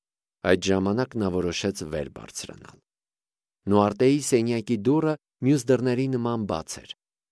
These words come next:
Ծերունին նստած էր իր սովորական տեղում, թիկնաթոռին։ Նա շատ գունատ էր և լայն բացված աչքերում սառել էր սարսափը։ «Ինչպե՞ս եք, պարոն», հարցրեց Մորելը նվաղուն սրտով։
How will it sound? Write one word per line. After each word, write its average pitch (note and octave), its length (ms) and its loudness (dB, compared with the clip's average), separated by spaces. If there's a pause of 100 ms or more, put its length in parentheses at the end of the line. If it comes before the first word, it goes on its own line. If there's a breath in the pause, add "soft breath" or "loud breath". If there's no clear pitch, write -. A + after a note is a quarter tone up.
(460)
Ծերունին G#2+ 480 4
նստած A#2+ 400 0
էր A2 140 2
իր G#2+ 100 -2
սովորական G2+ 680 0
տեղում, F#2+ 500 -2 (300)
թիկնաթոռին։ G#2 800 -4 (800)
Նա F2+ 120 -2
շատ G#2+ 320 -2
գունատ G#2 400 0
էր D#2+ 160 -4
և F#2 240 -2
լայն B2 360 0
բացված G#2 520 0
աչքերում G2 580 0
սառել G2+ 480 -4
էր E2+ 140 -8
սարսափը։ - 800 -8 (760)
«Ինչպե՞ս B2+ 420 0
եք, - 180 -4
պարոն», F2+ 420 2 (320)
հարցրեց F#2+ 560 0
Մորելը G2 460 2
նվաղուն G2+ 580 0
սրտով։ - 640 -8